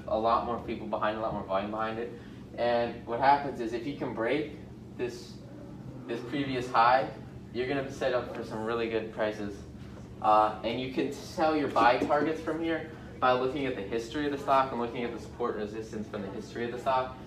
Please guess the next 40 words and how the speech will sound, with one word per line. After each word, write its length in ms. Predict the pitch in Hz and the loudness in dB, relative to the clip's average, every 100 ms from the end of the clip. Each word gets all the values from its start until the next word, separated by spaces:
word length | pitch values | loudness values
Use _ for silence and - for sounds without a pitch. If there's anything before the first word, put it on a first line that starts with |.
| - - | -14 -8
and 120 | 113 | -4
you'll 140 | 117 110 | -2 0
draw 300 | 120 120 123 | 6 8 8
your 140 | 120 | 6
lines 320 | 120 117 110 | 4 4 2
across. 540 | 107 - 127 160 - 120 | -2 2 4 4 2 -2
So 220 | 107 107 | 0 2
maybe, 400 | 113 113 117 113 - - - - - | 0 -2 0 0 -2 -6 -12 -14 0
uh, 360 | 107 110 117 113 | 6 8 8 6
this, 640 | 123 120 - - - - | 4 4 -4 -10 -12 -8
you 100 | 123 | 0
know, 100 | 120 | 2
I 120 | 117 117 | 2 0
see 160 | 131 | 0
a 60 | 127 | 2
line 640 | 120 117 117 113 117 - - | 4 6 4 0 -4 -10 -12
somewhere 680 | - - 123 120 117 113 110 | -6 -2 0 2 2 4 4
around 480 | 110 110 110 107 | 4 4 2 0
nine 260 | 104 107 123 | 0 0 4
dollars. 560 | 127 135 143 151 - - - - - - 110 | 6 6 4 0 -4 -10 -12 -14 -14 -6 2
Uh, 200 | 117 117 | 2 2
in 60 | |
the 60 | 113 | 0
history, 540 | 135 131 - 135 127 | -2 -4 -4 -2 0
it 80 | 117 | 0
was 140 | 113 - | -2 -2
spiking 440 | - 123 123 123 | 2 2 2 0
along 340 | 113 117 117 | 4 4 4
a 40 | 117 | 4
lot, 380 | 113 113 117 107 | 4 6 6 4
and 100 | 107 | 0
nine 200 | 113 117 | 2 4
dollars 280 | 110 113 | 4 2
was 140 | 113 110 | -2 -2
always 240 | 113 113 | 0 0
a 60 | 117 | -2
pretty 340 | - 117 110 | -2 -2 -2
big 180 | 117 - | -4 -4
support 380 | - 104 117 107 | -8 -4 -2 -2
resistance. 640 | 107 117 117 135 135 135 | -2 -2 -2 -2 -4 -6